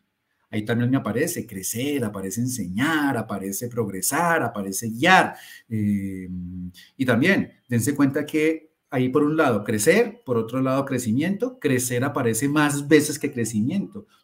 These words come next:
Uno podría de pronto coger crecer y crecimiento y juntarlos y nos daría que de pronto llega casi al mismo nivel de transformar, transformación. Me encanta lo que está bajo transformación en este momento, calidad de vida.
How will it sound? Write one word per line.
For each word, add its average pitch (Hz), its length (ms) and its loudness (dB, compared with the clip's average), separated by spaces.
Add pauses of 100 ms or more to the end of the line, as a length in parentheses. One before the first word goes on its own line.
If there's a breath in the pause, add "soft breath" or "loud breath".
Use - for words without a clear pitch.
(100)
Uno 139 240 4
podría 123 280 4
de 143 120 2
pronto 117 320 0
coger 113 420 0
crecer 123 580 2 (280 loud breath)
y 139 100 -4
crecimiento 131 560 2
y - 20 4
juntarlos 233 720 4
y 156 120 -2
nos 143 180 2
daría 123 380 0
que 180 120 -4
de 160 120 0
pronto 151 720 0 (320 loud breath)
llega 143 340 2
casi 160 300 -2
al 147 80 -2
mismo 147 260 -4
nivel 120 260 -2
de 131 100 -4
transformar, 107 500 -2
transformación. 107 600 -8 (1300)
Me 175 160 -4
encanta 147 640 -2
lo 156 120 2
que 139 100 -2
está 113 180 -4
bajo 110 120 -2
transformación 110 520 -2
en 110 80 0
este 110 160 -6
momento, 101 500 -6
calidad 123 480 2
de 113 160 -2
vida. 98 340 -2